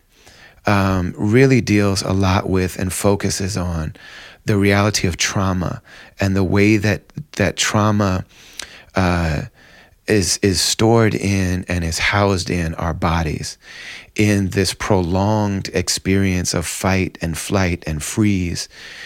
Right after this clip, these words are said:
um, and the ways that that affects our bodies and lives in our bodies. And also the ways that, uh, this trauma over time, he says, in individuals looks like personality. In groups, trauma over time looks like culture.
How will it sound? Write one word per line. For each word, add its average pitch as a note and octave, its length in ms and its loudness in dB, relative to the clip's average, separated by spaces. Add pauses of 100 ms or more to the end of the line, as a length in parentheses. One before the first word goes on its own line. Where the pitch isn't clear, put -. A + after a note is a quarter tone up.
(320)
um, F2+ 460 0
and G2 180 0
the G2+ 100 0
ways G#2 420 2
that G2 180 0
that F2 160 0
affects F2+ 580 -2
our E2 160 -2
bodies E2+ 500 -2
and F2 200 -4
lives F#2+ 260 0
in F2+ 80 -4
our D#2+ 140 -6
bodies. D#2+ 520 -4 (400)
And G2 160 2
also G#2+ 400 4
the F#2 140 2
ways F#2 380 2
that, F2+ 340 -2 (460)
uh, F#2 200 2
this F#2 300 2
trauma G2+ 540 0
over F#2 240 0
time, G#2 400 -2
he F#2 160 -4
says, F#2 380 0
in F#2+ 180 -2
individuals F#2+ 720 -2
looks A#2+ 340 -2
like A2 240 -4
personality. F#2+ 840 -2 (560)
In G#2 220 2
groups, C3 500 2
trauma G#2 520 0
over G2 260 0
time G2+ 540 -2
looks A#2 320 -2
like - 200 -2
culture. G2 560 -2